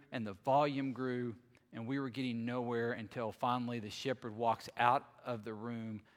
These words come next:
and never steps back on the campus again. And some of you have your own horror stories.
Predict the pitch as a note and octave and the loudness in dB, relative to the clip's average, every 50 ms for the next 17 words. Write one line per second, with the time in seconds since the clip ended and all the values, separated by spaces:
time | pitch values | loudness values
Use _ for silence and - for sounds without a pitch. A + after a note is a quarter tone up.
0 | _ _ _ - - A#2 A2 G#2+ A2 A2+ A#2 B2 B2+ C3+ B2+ A#2+ B2+ C3 C3 C3 | _ _ _ -8 -6 -4 -4 -4 -2 -2 0 2 2 2 2 0 -2 -2 -2 -4
1 | - - - - - - A#2+ A#2 A#2 - - - - - - - A#2+ G#2 A#2 A2+ | -8 -14 -18 -10 -2 2 4 4 4 2 0 -16 -16 -18 -20 -14 -4 2 2 2
2 | A2+ A2+ - - - - A2+ G#2 F#2+ G2 - - - A#2+ G#2+ - - G#2+ - - | 2 2 -2 -4 -10 -8 -8 -6 -6 -8 -10 -6 -6 -6 -6 -6 -8 -10 -10 -10
3 | - - - - _ _ _ - - F#2 _ - F2 D#2+ - - - _ _ _ | -14 -14 -16 -20 _ _ _ -18 -18 -18 _ -16 -16 -16 -16 -16 -18 _ _ _
4 | _ _ _ _ _ _ _ _ _ _ _ _ _ _ _ _ _ _ _ _ | _ _ _ _ _ _ _ _ _ _ _ _ _ _ _ _ _ _ _ _
5 | _ _ _ _ _ _ _ _ _ _ _ _ _ _ _ _ _ _ _ _ | _ _ _ _ _ _ _ _ _ _ _ _ _ _ _ _ _ _ _ _
6 | _ _ _ _ _ _ _ _ _ _ _ _ _ _ _ _ _ _ _ _ | _ _ _ _ _ _ _ _ _ _ _ _ _ _ _ _ _ _ _ _
7 | _ _ _ _ _ _ _ _ _ _ _ - - B2 - G#3+ G#3+ A3 G#3 D#3 | _ _ _ _ _ _ _ _ _ _ _ -12 -8 -4 2 2 4 4 2 -2
8 | D3 E3 E3 D3+ E3 E3 E3 D3 D3+ E3 E3 E3 D#3 D#3 D#3+ D3+ B2+ B2 B2+ A2 | -2 -4 -2 2 2 2 2 2 -2 -2 0 2 2 2 2 0 -2 -2 -2 -2
9 | G#2 G2 - - - A2+ G2+ F#2 F2+ F2+ - - - - | -2 -2 -6 -8 -8 -8 -8 -8 -10 -10 -10 -12 -12 -12